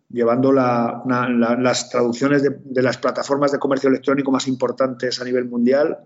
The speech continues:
o, o, o muchas de ellas, ¿no? Como puede ser, por ejemplo, la de Inditex, que todo el grupo Inditex, la carga de, de la traducción online de todas sus plataformas la lleva LinguaServe. O sea que no todo, no todo, no, no todos los proyectos salen mal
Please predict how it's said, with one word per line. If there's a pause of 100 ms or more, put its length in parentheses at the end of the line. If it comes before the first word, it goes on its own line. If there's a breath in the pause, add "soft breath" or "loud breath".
(320)
o,
o,
o
muchas
de
ellas,
¿no?
Como
puede
ser,
por
ejemplo,
la
de
Inditex, (400 soft breath)
que
todo
el
grupo
Inditex,
la
carga
de, (480 soft breath)
de
la
traducción
online
de
todas
sus
plataformas
la
lleva
LinguaServe.
O
sea
que (1500 soft breath)
no
todo,
no
todo,
no,
no
todos
los
proyectos
salen
mal